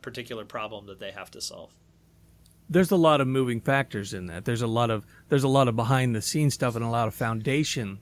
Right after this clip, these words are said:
Speaker 2: that needs to be laid, though, before you can have that, that kind of situation.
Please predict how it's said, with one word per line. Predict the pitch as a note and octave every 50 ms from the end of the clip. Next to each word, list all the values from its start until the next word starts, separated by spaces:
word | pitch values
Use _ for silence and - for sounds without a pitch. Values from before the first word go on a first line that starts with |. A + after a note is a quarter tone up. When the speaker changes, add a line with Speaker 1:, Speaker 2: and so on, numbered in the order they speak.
| -
Speaker 2:
that | - A#2+ G2
needs | B2+ A#2+ A2 - -
to | G#2+
be | A2+ A2 G#2
laid, | G#2 G#2+ B2+ E3 F3+ C#3+
though, | A#2 G#2 G2
before | G2+ A2 A2 - B2+ A#2+
you | A#2+ A2+ G2+
can | - - G#2+
have | G#2 B2 C3 D3 C#3
that, | A#2+ G#2 G2+ - - - - - - - - -
that | B2 A#2 G#2+ - - - - -
kind | - B2+ A2 G2+
of | G2+ -
situation. | - - G#2 - - G2+ G2 G#2 A2 G#2+ - - - E2+ -